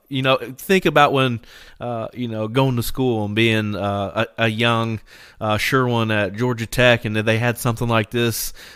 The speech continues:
uh, that you guys went and partied with the, you know, the frat and stuff, and in the student section at the,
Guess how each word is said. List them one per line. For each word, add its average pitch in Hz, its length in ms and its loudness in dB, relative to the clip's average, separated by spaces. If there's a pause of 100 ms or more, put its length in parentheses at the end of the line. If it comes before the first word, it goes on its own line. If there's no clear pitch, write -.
(120)
uh, 104 220 -4
that 110 200 -2
you 127 60 2
guys 123 260 4
went 120 160 -2
and 113 100 -6
partied 120 460 4
with 117 160 -2
the, 110 200 0
you 113 200 -2
know, 110 160 -6
the 104 140 -4
frat 120 340 4
and 113 100 -8
stuff, 120 480 2
and 98 240 -6 (280)
in 117 80 -6
the 104 80 -4
student 131 420 2
section 127 540 0
at 113 140 -2
the, 104 300 -2